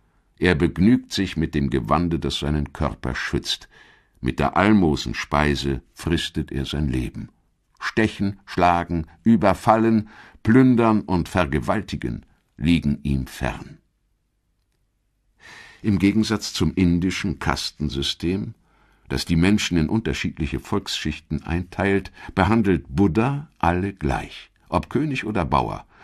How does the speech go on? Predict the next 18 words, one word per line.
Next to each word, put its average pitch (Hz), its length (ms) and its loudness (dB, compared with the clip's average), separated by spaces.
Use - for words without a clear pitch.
Brahmanen 131 560 4
oder 113 260 0
Ausgestoßene, 87 920 0
Geldverleiher, 101 800 2
Heilige 110 440 2
oder 101 220 -2
Bettler. 76 520 -2
Jeder, 127 420 4
der 98 240 -2
an 87 140 0
seine 78 320 -4
Lehre 71 400 -2
glaubt, 80 440 -2
kann 101 220 2
sich 85 240 -2
ihm 85 180 0
vorbehaltlos 76 920 -4
anschließen. - 580 -10